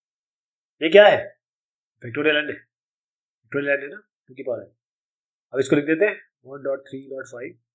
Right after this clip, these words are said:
टू एन माइनस वन, यहां तक आ गया। नीचे क्या था आपको याद है ना, फैक्टोरियल n, फैक्टोरियल n, फैक्टोरियल n, फैक्टोरियल n।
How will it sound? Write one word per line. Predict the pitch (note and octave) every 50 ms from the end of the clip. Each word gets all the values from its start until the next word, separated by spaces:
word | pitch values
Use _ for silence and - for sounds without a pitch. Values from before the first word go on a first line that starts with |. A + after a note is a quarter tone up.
| _ _ _ _ _ _ _ _ _ _ _ -
टू | B2+ C3
एन | C3 B2+
माइनस | B2+ C3 C3 B2+ - C3+
वन, | D3+ - _ _ _ _ _ _ _ _ _ _ _ _ _ _ _ _ _ _ _ _ _ _ _ _ _ _ -
यहां | B2+ C#3
तक | D#3+ D#3+ E3
आ | F3
गया। | G#3 G#3+ F3
नीचे | E3 D#3+ G3+ G3+
क्या | F#3+ F#3+ F#3+
था | G3 A#3
आपको | A#3 - - _ _ _ _ _ _ - - A#2+ A2+ D3 D3+
याद | C#3+ C#3+ C#3
है | B2
ना, | A#2+ A#2+ - _ _ -
फैक्टोरियल | C#3 C#3 D#3+ D#3+ D#3+ D#3+
n, | D#3+ D#3+ D#3+
फैक्टोरियल | D3+ - D#3+ D#3 D#3 D#3+
n, | F#3+ G#3 -
फैक्टोरियल | - C#3 A#2+ - C#3 C3+ C#3 D3
n, | D#3+ C#3+
फैक्टोरियल | C#3 B2 - C#3+ C#3 D3
n। | E3